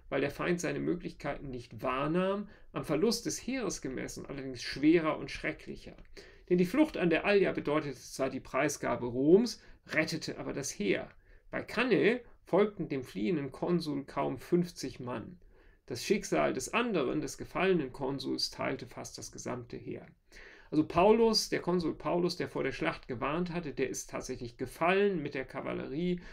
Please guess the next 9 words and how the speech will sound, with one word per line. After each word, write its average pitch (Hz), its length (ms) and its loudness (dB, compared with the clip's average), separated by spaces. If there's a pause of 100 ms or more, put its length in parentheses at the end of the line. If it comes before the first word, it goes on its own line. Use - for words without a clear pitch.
(320)
während 143 440 0
der - 140 0
andere 165 260 0
Konsul 135 560 0
Varro 170 600 4 (280)
mit, - 420 -2
äh, 147 240 2
kümmerlichen 165 640 4
Resten 135 720 -2